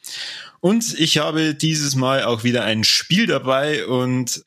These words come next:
das ist auch ein älteres Spiel, oder was heißt älter, es ist zweitausendachtzehn rausgekommen auf dem, für den P C auf Steam und zwar Frostpunk, produziert von Elf-Bit Studios, ein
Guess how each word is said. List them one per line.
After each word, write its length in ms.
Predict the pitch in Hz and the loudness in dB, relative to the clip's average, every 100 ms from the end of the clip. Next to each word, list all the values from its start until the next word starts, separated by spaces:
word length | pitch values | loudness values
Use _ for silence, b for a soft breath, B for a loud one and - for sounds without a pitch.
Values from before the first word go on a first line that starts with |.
| - | -4
das 160 | 135 | -2
ist 180 | 147 - | -2 -2
auch 240 | 135 180 87 | 0 0 0
ein 240 | 123 131 | -2 -2
älteres 540 | 98 151 180 127 117 | 0 0 0 0 2
Spiel, 360 | - - 127 165 | 0 0 0 2
oder 160 | 127 101 | 0 0
was 140 | 95 | 0
heißt 160 | 92 - | -2 0
älter, 360 | 110 123 117 | -2 0 0
es 100 | 107 | 0
ist 160 | 107 - | -2 0
zweitausendachtzehn 880 | 123 120 113 131 147 - - 143 131 | 2 2 0 -2 -4 -2 -2 0 2
rausgekommen 760 | 104 139 - 147 143 143 139 - | 2 0 0 0 2 0 0 -2
auf 120 | 123 113 | -2 0
dem, 140 | 110 | 0
für 120 | - | 0
den 100 | 117 | 0
P 100 | 120 | 0
C 300 | - 127 151 | -2 -2 0
auf 100 | 110 | 0
Steam 420 | - - 165 220 B B B B | -2 2 2 2 B B B B
und 160 | 131 123 | -2 0
zwar 420 | - 107 120 120 | -2 0 2 2
Frostpunk, 920 | - - 190 - - 117 117 180 - | 0 0 0 -2 -2 0 2 0 -2
produziert 560 | 123 120 123 - 151 156 | 0 0 0 0 -2 -2
von 420 | - 123 123 123 | -2 0 2 0
Elf-Bit 480 | 101 151 - 120 113 | 0 0 0 -2 0
Studios, 800 | - 120 131 131 156 202 - - | 0 0 0 0 0 0 -2 -2
ein 580 | 117 110 110 113 110 | -2 0 0 0 -2